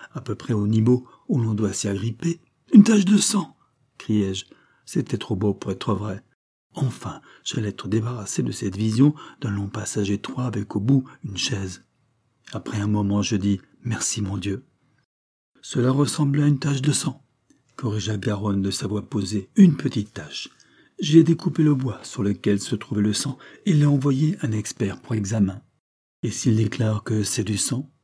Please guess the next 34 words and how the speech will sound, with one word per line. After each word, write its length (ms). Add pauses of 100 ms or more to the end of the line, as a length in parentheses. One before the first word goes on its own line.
(640)
Votre 280
histoire 400
commencera 580
à 20
sembler 340
plausible, » 640 (180)
reconnut 380
Garonne. « 480 (420)
En 120
attendant, 500
et 100
devant 280
votre 240
insistance, 760 (380)
j'ai 200
de 80
nouveau 260
fouillé 360
la 140
chambre 300
de 80
Spencer 720 (180)
minutieusement. » 800 (760)
Il 140
s'arrêta, 680 (600)
et 80
je 120
remarquai 440
un 120
rétrécissement 720
de 100
ses 280
yeux 100
profondément 640